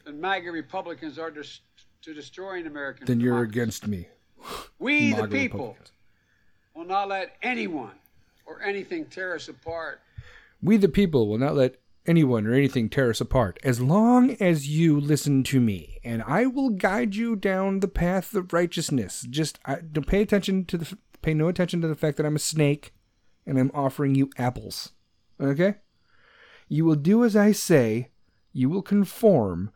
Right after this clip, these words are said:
Speaker 2: or you will fucking be persecuted. <laughs> Is anybody else getting that vibe from this? Okay, back to Joe.
Speaker 1: Are dangers around us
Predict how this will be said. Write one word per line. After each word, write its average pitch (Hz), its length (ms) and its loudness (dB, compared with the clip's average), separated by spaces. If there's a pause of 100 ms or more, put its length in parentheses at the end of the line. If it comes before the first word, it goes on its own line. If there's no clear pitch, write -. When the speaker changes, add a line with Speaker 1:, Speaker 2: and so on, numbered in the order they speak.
(220)
Speaker 2:
or 139 140 2
you 113 200 -2
will 117 200 -2
fucking 120 420 -4
be 123 140 -2
persecuted. 139 840 4 (880)
<laughs> - 840 -16
Is 135 140 4
anybody 143 260 6
else 147 160 6
getting 143 200 2
that 143 160 2
vibe 135 420 -2
from 160 180 -4
this? 143 320 -4 (480)
Okay, 123 420 -4
back 135 280 0
to 120 60 -8
Joe. 98 280 -10 (1400)
Speaker 1:
Are 151 60 -18
dangers 156 460 -14
around 160 420 -12
us - 260 -16